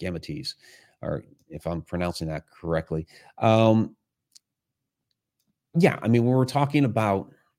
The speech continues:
um, D N A and that sort of thing, I mean, it is, it's, it's basically the encoding,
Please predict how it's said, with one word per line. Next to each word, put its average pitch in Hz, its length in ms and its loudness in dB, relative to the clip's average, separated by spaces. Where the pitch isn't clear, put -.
um, 92 760 -2
D 95 180 -4
N 87 100 -4
A 87 120 -6
and 90 100 -6
that 95 120 -4
sort 87 180 -4
of 80 80 -14
thing, 82 260 -6
I - 40 -12
mean, 87 320 -8
it 95 160 -4
is, 95 400 -2
it's, 131 160 -4
it's 113 160 -4
basically 117 360 2
the 101 160 2
encoding, 92 600 -2